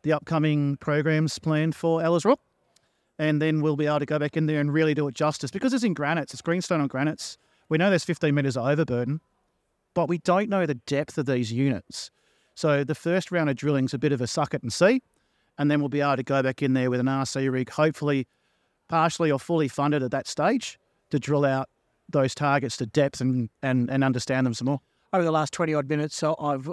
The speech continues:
Speaker 2: I've really sensed the passion that you've got for these projects, but also just the job that you do.
Speaker 1: Yeah.
Speaker 2: Um, have you got the work-life balance right?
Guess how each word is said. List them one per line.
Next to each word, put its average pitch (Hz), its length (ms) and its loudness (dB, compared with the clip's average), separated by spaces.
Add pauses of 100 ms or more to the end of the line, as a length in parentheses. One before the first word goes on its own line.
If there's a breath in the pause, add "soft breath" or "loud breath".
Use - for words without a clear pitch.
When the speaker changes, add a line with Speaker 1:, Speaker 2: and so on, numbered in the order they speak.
Speaker 2:
I've 135 180 -4
really 151 160 2
sensed 147 340 -2
the 139 80 -8
passion 156 420 -2
that 143 120 -4
you've 131 220 -8
got 151 280 0 (560)
for - 200 0
these 156 220 0
projects, 151 600 2
but 160 120 0
also 143 420 0
just 127 400 -6
the 139 80 -8
job 139 380 -4
that 135 220 -6
you 127 60 -2
do. 117 220 -10
Speaker 1:
Yeah. 151 400 -4
Speaker 2:
Um, 156 360 -6 (200)
have 180 100 -8
you 208 40 0
got 240 120 4
the 196 60 0
work-life 196 440 0
balance 190 300 0
right? 208 180 0